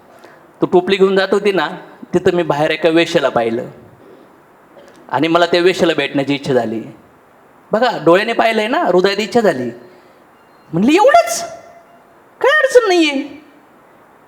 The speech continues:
कमिटमेंट दिली नवऱ्याला. पण आता हा कुष्ठरोगी, ती वेश्या. तर ही बाई almost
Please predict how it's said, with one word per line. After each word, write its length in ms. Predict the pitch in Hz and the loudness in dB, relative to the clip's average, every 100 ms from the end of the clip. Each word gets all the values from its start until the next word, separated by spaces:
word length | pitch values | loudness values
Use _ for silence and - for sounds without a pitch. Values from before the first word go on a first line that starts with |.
| _ _ _ _ _ _ _ | _ _ _ _ _ _ _
कमिटमेंट 440 | 175 180 190 202 202 | 0 2 0 0 0
दिली 220 | 202 247 | 0 2
नवऱ्याला. 400 | 220 190 170 160 160 - - - _ _ _ _ _ _ _ _ - - - - | 2 2 0 -2 -4 -16 -20 -20 _ _ _ _ _ _ _ _ -20 -18 -20 -4
पण 80 | 170 | 0
आता 180 | 165 185 | 0 0
हा 140 | 185 | -2
कुष्ठरोगी, 640 | 196 240 226 240 220 196 190 196 - - - _ _ _ _ _ _ _ _ _ 190 | 0 -2 2 2 2 0 -4 -6 -16 -20 -20 _ _ _ _ _ _ _ _ _ -2
ती 80 | |
वेश्या. 580 | 190 254 254 247 214 208 175 - - - _ _ _ _ _ _ _ _ - | 2 2 4 2 2 -2 -10 -18 -20 -20 _ _ _ _ _ _ _ _ -2
तर 160 | 226 | 0
ही 220 | 254 180 240 | 0 -2 -2
बाई 560 | 185 180 196 240 285 285 - - _ 165 | 0 0 0 -2 -4 -6 -16 -20 _ 0
almost 260 | 175 208 | 2 0